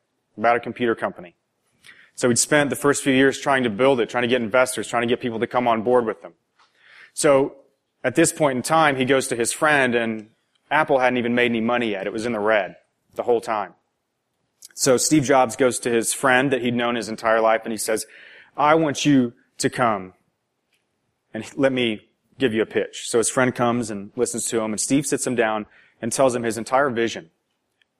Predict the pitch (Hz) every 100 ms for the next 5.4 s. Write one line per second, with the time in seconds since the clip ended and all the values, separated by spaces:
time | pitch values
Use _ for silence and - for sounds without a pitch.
0 | _ 123 123 123 127 117 110 107 104 -
1 | 90 90 82 _ _ _ _ _ _ _
2 | _ _ _ _ _ _ _ - 151 156
3 | 131 - 147 127 113 127 113 107 107 127
4 | 117 101 113 135 113 95 _ _ _ _
5 | - 147 131